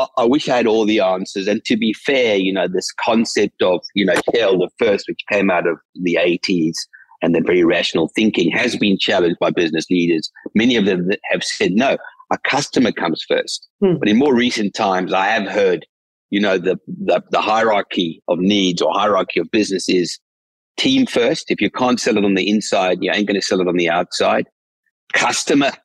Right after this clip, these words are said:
Speaker 1: second, 'cause
Speaker 2: Yep.
Speaker 1: without your customer, you've got nothing. And shareholders third, and, s-,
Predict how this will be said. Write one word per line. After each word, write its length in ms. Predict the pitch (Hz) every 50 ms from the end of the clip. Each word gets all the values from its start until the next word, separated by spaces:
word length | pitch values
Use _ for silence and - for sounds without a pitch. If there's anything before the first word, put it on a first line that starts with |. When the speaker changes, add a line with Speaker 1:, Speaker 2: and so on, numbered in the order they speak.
| _
Speaker 1:
second, 580 | - - - - 120 120 - - 127 127 147 - - _ _ _ _ _
'cause 100 | - 107
Speaker 2:
Yep. 80 | 107 104
Speaker 1:
without 240 | 107 117 131 131 -
your 80 | 113
customer, 400 | - - 117 110 113 - 113 104
you've 140 | 98 98 98
got 160 | 92 90 90
nothing. 360 | 95 98 101 104 - 127 120 - - - - - - - -
And 140 | 180 175 165
shareholders 560 | - - 202 185 175 180 175 160 147 131 -
third, 340 | - 151 139 131 120 107 90
and, 120 | 92 107
s-, 200 | 107 - - -